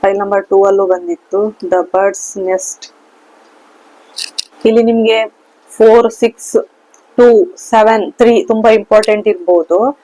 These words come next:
ಇಲ್ಲಿ ಮೇಜರ್ ಕಾರ್ಡ್ ಏನಂತ ಹೇಳಿದ್ರೆ, ಇಲ್ಲಿ ಕೆಲವರು ಟ್ವಿನ್ ಫ್ಲೇಮ್ಸ್ ಇದ್ದಾರೆ, ಕೆಲವರು ಇಲ್ಲದೆ ಇದ್ದಿರ್ಬೋದು. So ನಿಮ್ ಜೀವನದಲ್ಲಿ ಮೇಜರ್ ಶಿಫ್ಟ್ ಏನಂತ ಹೇಳಿದ್ರೆ, ಇಲ್ಲಿ ನೀವೀಗ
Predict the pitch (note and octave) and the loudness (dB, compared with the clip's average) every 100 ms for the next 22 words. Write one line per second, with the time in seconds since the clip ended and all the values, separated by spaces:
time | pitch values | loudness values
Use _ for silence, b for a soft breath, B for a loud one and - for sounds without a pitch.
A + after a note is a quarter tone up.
0 | b b b A3 A#3 A3 G#3+ A3 B3 A#3+ | b b b 0 2 2 0 2 0 2
1 | B3 A3 A3 A3 A3 G#3+ G#3+ F3+ G#3 A3 | 2 2 0 -2 -2 -2 0 2 0 -2
2 | A3+ A3+ A3 A#3 A#3 A3 G#3+ - A3+ G#3+ | -2 2 4 4 2 -2 -4 -2 -2 -2
3 | - F#3 E3+ F#3 G#3+ G#3+ G3+ G3 F#3+ G#3 | -2 0 0 -2 0 0 2 0 2 0
4 | - F#3 F3+ E3 D#3+ E3+ G#3 C#4+ b b | 2 -2 0 -2 0 0 0 -2 b b
5 | b _ A#3 A3+ G3+ A3+ A#3 A3+ G#3 A3 | b _ -2 0 2 2 2 2 0 0
6 | A#3 - A3 - G#3+ G#3 G#3+ G#3 G#3+ A3 | 0 0 -2 0 0 0 -2 0 0 2
7 | G3 F#3 F3 F#3+ G#3 G#3+ A3 G#3 | 0 2 2 0 -2 -2 -2 2